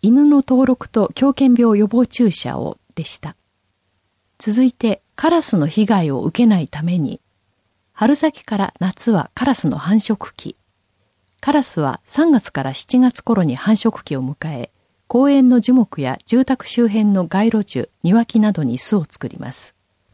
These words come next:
親鳥は巣やヒナを守るため、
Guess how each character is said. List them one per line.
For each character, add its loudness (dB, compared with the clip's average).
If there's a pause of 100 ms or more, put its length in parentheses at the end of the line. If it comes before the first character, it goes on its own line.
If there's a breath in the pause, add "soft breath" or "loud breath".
親 4
鳥 0
は -4
巣 -2
や 4
ヒ 0
ナ 4
を 0
守 2
る -
た -8
め、 -10